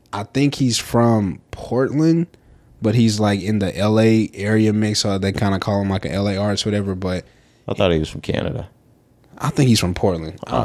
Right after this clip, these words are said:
Speaker 1: I don't
Speaker 2: okay.
Speaker 1: know. Like I said, it's still so much to, to learn about Yeat, bro. Who knows? But, uh, I'm fucking with the music. I definitely think you should try it out. If you've never heard Yeat before, definitely tap into this album. It's called Life. About twelve songs. Like, it's only, like, thirty, forty minutes.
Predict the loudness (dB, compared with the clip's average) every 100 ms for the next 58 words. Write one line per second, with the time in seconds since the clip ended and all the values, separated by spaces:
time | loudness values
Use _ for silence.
0 | -2 -2 0 0 0 0 0 0 0 0
1 | 0 0 0 0 -2 -4 -8 -6 -4 -4
2 | -2 0 0 2 2 2 2 0 2 2
3 | 2 0 0 0 0 -2 -2 -2 -2 -2
4 | -6 -12 _ _ _ -10 0 0 2 -4
5 | 0 0 0 0 2 0 0 -2 -2 -2
6 | -2 -4 -2 0 0 -2 -4 -2 0 2
7 | 2 0 -2 -2 0 0 0 0 2 2
8 | 0 0 -2 0 2 0 -4 _ _ _
9 | -2 0 2 2 2 2 2 0 2 2
10 | 0 0 0 0 -2 -4 -2 0 0 0
11 | 2 2 0 -6 -20 _ _ _ _ 0
12 | 2 2 0 2 2 0 0 0 0 -2
13 | -6 -8 -10 _ _ -4 2 2 2 0
14 | 0 0 0 0 -2 0 -2 -2 -4 -6
15 | -10